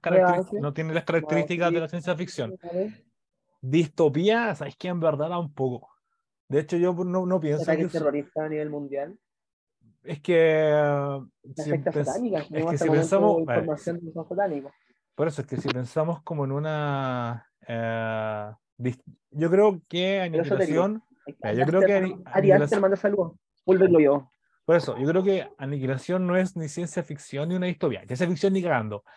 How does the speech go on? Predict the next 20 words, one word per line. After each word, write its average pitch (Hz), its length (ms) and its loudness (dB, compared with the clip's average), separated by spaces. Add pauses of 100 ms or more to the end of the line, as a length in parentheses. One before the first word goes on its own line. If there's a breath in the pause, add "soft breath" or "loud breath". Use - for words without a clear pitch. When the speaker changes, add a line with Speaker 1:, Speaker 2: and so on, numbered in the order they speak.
(300 soft breath)
Speaker 2:
Distopía 147 500 0
tampoco, 190 760 -2
porque, 196 1000 -4 (260)
ah, 120 640 -2
si 120 260 -8
lo 123 120 0
pensamos, 139 760 -4 (580)
eh, 117 520 -2
no, 143 460 -4
no 151 280 -4
creo 120 260 -2
que 135 120 -10
esté 147 280 -6
tan 143 160 -6
alejado 143 520 -6
de 156 80 -8
la 151 120 -4
realidad. 151 420 -4
Sobre 139 440 2
todo, 190 440 -2